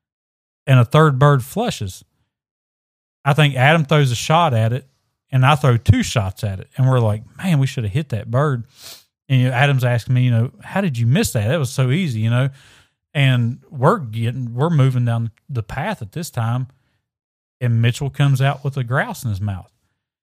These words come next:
So, you know, you can, you can take what you want from that, but I'm taking, like, Mitchell stuck with it, you know.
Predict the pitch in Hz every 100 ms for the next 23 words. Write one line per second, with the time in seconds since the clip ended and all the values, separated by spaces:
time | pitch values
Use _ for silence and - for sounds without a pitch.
0 | _ _ _ - 135 120 147 151 131 120
1 | 135 _ _ _ _ 175 180 165 170 175
2 | 139 170 156 139 127 120 143 - - 143
3 | 180 151 107 123 - 135 127 143 - 139
4 | 131 120 117 123 _ _ _ _ - 127
5 | - 185 - - 131 127 139 196 - -
6 | 123 113 117